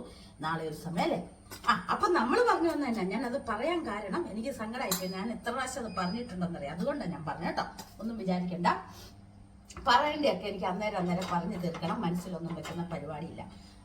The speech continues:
അപ്പം നമ്മുടെ ഭർത്താക്കന്മാര് പോയിട്ട് തിരിച്ചു വരുമ്പോഴും നമ്മള് വ-, വണ്ടി, വണ്ടിയിലാ പോകുന്നെങ്കിൽ ഓണടി കേൾക്കുമ്പോ ഓടാ, വണ്ടിയിലല്ലെങ്കിൽ ഇടയ്ക്കിടയ്ക്ക് പോയി നോക്കണം എത്താറായെങ്കിൽ. ഏ,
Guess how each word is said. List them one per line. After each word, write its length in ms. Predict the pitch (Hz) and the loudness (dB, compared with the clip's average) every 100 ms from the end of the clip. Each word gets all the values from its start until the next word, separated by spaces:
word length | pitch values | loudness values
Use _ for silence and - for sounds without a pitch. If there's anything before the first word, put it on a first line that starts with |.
| - - - - - | -20 -18 -20 -10 0
അപ്പം 240 | 339 427 | 6 6
നമ്മുടെ 260 | 302 294 381 | 6 6 6
ഭർത്താക്കന്മാര് 680 | 370 - 339 381 349 381 453 - - - | 6 2 2 2 6 8 8 6 2 2
പോയിട്ട് 240 | 175 185 233 | 0 2 0
തിരിച്ചു 260 | - 180 269 | -4 -4 0
വരുമ്പോഴും 320 | 247 269 277 | 0 2 0
നമ്മള് 260 | 262 240 - | 0 -2 -2
വ-, 280 | 247 202 - | 0 0 2
വണ്ടി, 420 | 175 208 302 381 | 0 0 2 2
വണ്ടിയിലാ 440 | 196 196 226 339 349 | 2 0 2 4 4
പോകുന്നെങ്കിൽ 420 | 294 294 311 320 | 2 -2 -2 0
ഓണടി 280 | 247 233 247 | 2 0 -2
കേൾക്കുമ്പോ 340 | 220 185 170 | -2 -2 -2
ഓടാ, 140 | 151 180 - - - | -2 -4 -6 -16 -14
വണ്ടിയിലല്ലെങ്കിൽ 720 | 135 165 170 185 175 190 240 175 | -8 -2 0 0 0 -2 -2 -4
ഇടയ്ക്കിടയ്ക്ക് 440 | 180 180 233 302 | -4 -4 -6 -4
പോയി 140 | 285 | -4
നോക്കണം 380 | 277 233 240 277 | -4 -6 -6 -6
എത്താറായെങ്കിൽ. 800 | 175 180 233 240 226 233 254 180 - - - | -6 -6 -6 -4 -4 -4 -6 -6 -8 -16 -14
ഏ, 40 | - | -4